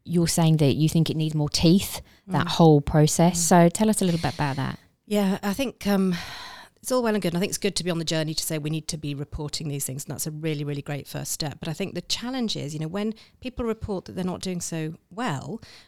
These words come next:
Speaker 2: what then happens? It's like, well, okay, the next year you do your reporting and and so what?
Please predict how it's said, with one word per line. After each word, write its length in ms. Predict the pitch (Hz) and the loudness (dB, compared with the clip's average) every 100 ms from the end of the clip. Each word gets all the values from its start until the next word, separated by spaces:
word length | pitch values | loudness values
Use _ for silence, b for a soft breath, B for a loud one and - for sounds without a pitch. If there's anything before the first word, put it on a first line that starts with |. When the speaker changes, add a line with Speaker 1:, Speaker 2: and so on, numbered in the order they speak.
| b | b
Speaker 2:
what 180 | 226 - | -6 -4
then 140 | 202 | -4
happens? 440 | 165 165 147 170 - | -4 -6 -8 -10 -8
It's 140 | - | -6
like, 140 | 180 | -6
well, 180 | 180 180 | -4 -6
okay, 280 | 170 - 160 | -6 -8 -8
the 100 | 170 | -6
next 260 | 175 - 170 | -6 -4 -4
year 80 | |
you 100 | 160 | -4
do 160 | 160 165 | -4 -4
your 180 | 160 160 | -4 -4
reporting 540 | 165 165 165 160 160 156 | -6 -8 -8 -6 -6 -6
and 180 | 160 151 _ - | -6 -10 _ -12
and 220 | 165 160 160 | -8 -6 -6
so 160 | - 170 | -6 -6
what? 420 | 220 - - | -6 -8 -10